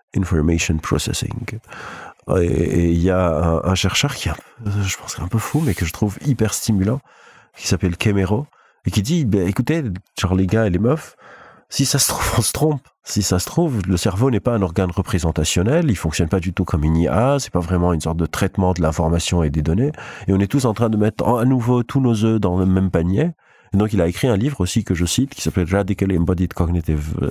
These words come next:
Science, où il essaye de proposer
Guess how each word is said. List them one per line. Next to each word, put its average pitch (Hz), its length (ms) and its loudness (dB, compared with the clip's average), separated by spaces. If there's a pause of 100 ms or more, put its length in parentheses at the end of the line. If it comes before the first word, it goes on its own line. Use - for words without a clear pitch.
Science, 113 460 -2 (500)
où 117 80 4
il 107 100 2
essaye 131 200 0
de 107 80 2
proposer 104 680 0